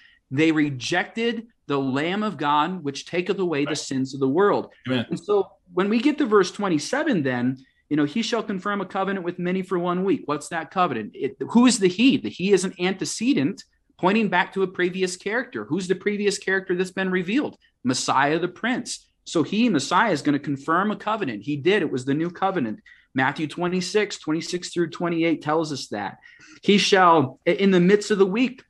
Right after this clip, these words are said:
Speaker 1: he shall cause sacrifice and oblation to cease." How long was Jesus's ministry? Three and a half years. What happened in the, after that three and a half years?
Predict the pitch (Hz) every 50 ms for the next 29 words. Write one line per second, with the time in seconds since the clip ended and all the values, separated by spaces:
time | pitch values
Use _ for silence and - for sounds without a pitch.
0 | _ _ _ _ _ _ _ _ _ _ _ _ _ - 143 151 175 147 - 175
1 | 170 165 - - 170 165 165 170 180 170 - 170 165 170 175 - 196 190 175 151
2 | 147 131 131 131 - 147 147 151 147 - 220 226 175 117 - - - _ _ -
3 | 127 131 135 139 143 156 160 156 139 131 - 165 165 165 170 196 170 170 185 180
4 | 185 202 233 240 220 - - 131 110 107 - _ _ _ _ - - 127 135 143
5 | 156 165 160 160 175 175 170 - 185 185 220 226 151 113 - - - - _ _
6 | - 123 123 123 135 151 156 - 170 175 170 - 165 170 170 165 165 - 143 135
7 | 147 - - 170 160 160 156 151 - 165 180 185 180 170 180 175 165 - 196 233
8 | 247 143 110 - - _